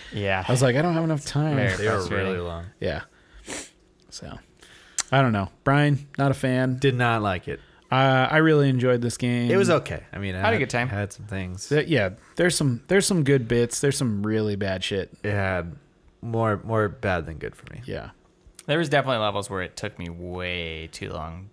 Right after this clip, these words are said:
Speaker 1: due to, like, some dumb stuff.
Speaker 2: Yeah, for sure. Or, like, uh, I
Speaker 1: Or
Speaker 2: would, like,
Speaker 1: waiting
Speaker 2: have
Speaker 1: on
Speaker 2: this
Speaker 1: time.
Speaker 2: elaborate plan, and I'm just, like, waiting for an hour for someone to come by.
Speaker 1: Yeah.
Speaker 2: I was like, God, this game needs a fucking s-,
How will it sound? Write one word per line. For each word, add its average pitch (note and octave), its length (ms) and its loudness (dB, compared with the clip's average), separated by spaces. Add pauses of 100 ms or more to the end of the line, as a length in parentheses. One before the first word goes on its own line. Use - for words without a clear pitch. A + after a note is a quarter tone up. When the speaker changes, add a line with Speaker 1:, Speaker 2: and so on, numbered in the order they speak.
Speaker 1:
due E2 220 -14
to, G2+ 220 -16
like, - 220 -16
some G#2 240 -14
dumb - 240 -12
stuff. - 300 -14 (100)
Speaker 2:
Yeah, G#2+ 460 -2
for - 160 -2
sure. G2 500 -2
Or, C#3+ 160 2
like, B2 320 2
uh, F#2 440 -14 (420)
I B2+ 80 2
Speaker 1:
Or C#3 60 6
Speaker 2:
would, C3+ 100 4
like, B2 60 2
Speaker 1:
waiting G2 180 0
Speaker 2:
have B2 240 2
Speaker 1:
on - 0 -
Speaker 2:
this A#2+ 160 2
Speaker 1:
time. A2 100 -2
Speaker 2:
elaborate G#2 400 -2
plan, A2 480 -4
and A#2+ 220 -6
I'm A#2 120 0
just, A#2 160 -2
like, G2+ 260 -4 (760)
waiting A2 580 0
for G#2+ 240 -2
an G2+ 200 -4
hour G#2 600 -2
for - 220 -8
someone G#2+ 340 -2
to F#2 100 -6 (140)
come A2+ 280 -4
by. F#2+ 200 -2
Speaker 1:
Yeah. G2+ 160 -2
Speaker 2:
I - 600 -14
was G#2+ 120 -6
like, G2 160 -6 (160)
God, G#2+ 420 -2
this A#2+ 140 0 (320)
game A#2+ 220 2
needs A2 180 0
a F2 80 -8
fucking G#2+ 520 -4
s-, - 240 -10